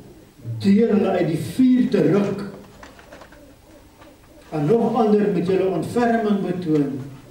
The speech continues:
Maar wees uiters versigtig dat julle nie ook deur hulle sondige liste besmet word nie. Ja, verafskied.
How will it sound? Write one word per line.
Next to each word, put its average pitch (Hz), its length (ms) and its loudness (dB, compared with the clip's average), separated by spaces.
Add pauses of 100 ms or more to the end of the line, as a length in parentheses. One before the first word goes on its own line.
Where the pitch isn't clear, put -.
(1080)
Maar - 240 -8 (120)
wees 214 400 0
uiters 208 300 0
versigtig - 680 -10 (640)
dat - 220 -8
julle 160 320 -2
nie 220 160 -4 (160)
ook 175 180 -8 (200)
deur 175 340 -2
hulle 156 180 0
sondige 214 560 -8
liste 143 420 -2 (840)
besmet 156 520 -6
word 131 240 -8
nie. 127 140 -10 (360)
Ja, 156 220 -4 (480)
verafskied. - 800 -8